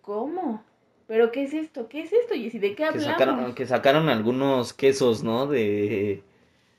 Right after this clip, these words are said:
Speaker 1: Del mercado,
Speaker 2: del
Speaker 1: los van a
Speaker 2: mercado.
Speaker 1: sacar.
Speaker 2: Me parece que son los quesos americanos, ¿no?
Speaker 1: El
Speaker 2: El
Speaker 1: queso
Speaker 2: queso
Speaker 1: estilo
Speaker 2: americano,
Speaker 1: americano,
Speaker 2: estilo americano,
Speaker 1: las esas
Speaker 2: fue el que
Speaker 1: rebanaditas amarillas,
Speaker 2: Ajá,
Speaker 1: ¿no?
Speaker 2: fue el que sacaron del mercado.
Speaker 1: Fue con el
Speaker 2: Al
Speaker 1: que empezó.
Speaker 2: Ajá,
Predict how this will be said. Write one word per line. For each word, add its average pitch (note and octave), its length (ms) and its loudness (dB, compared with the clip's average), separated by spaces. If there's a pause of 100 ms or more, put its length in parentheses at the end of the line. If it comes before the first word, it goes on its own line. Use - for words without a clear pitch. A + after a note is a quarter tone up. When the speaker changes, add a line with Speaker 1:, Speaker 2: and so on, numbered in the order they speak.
(440)
Speaker 1:
Del G#3 200 -10
mercado, B3 640 4
Speaker 2:
del B3+ 140 8
Speaker 1:
los A3 320 6
van A#3 140 4
a - 40 6
Speaker 2:
mercado. - 280 6
Speaker 1:
sacar. A3+ 260 -4
Speaker 2:
Me C#3+ 100 4
parece E3+ 440 4
que B2+ 140 -2
son D#3+ 180 0
los D#3+ 160 2
quesos D3 240 -2
americanos, G#2 580 -4
¿no? B2 220 -6 (600)
Speaker 1:
El B3 300 2
Speaker 2:
El A3 40 -6
Speaker 1:
queso E4 280 0
Speaker 2:
queso G#4 160 4
Speaker 1:
estilo E4 180 4
Speaker 2:
americano, B3+ 320 0
Speaker 1:
americano, A#3+ 260 2
Speaker 2:
estilo B2 160 2
americano, A#2+ 600 0
Speaker 1:
las G#3 180 -2
esas C4+ 260 -2
Speaker 2:
fue B2+ 140 2
el A#2 140 -2
que G2+ 500 2
Speaker 1:
rebanaditas G#3+ 580 0
amarillas, G3 560 -2
Speaker 2:
Ajá, A#2 180 0
Speaker 1:
¿no? G#2+ 40 -6
Speaker 2:
fue B2+ 140 0
el A#2 80 -8
que B2 200 0
sacaron A#2 480 -2
del G#2 140 0
mercado. A#2 720 0 (920)
Speaker 1:
Fue C4+ 100 4
con G#3+ 80 6 (120)
el C#4 100 4
Speaker 2:
Al A3+ 60 0
Speaker 1:
que A#3+ 60 6
empezó. A#3 560 4
Speaker 2:
Ajá, C#3 560 2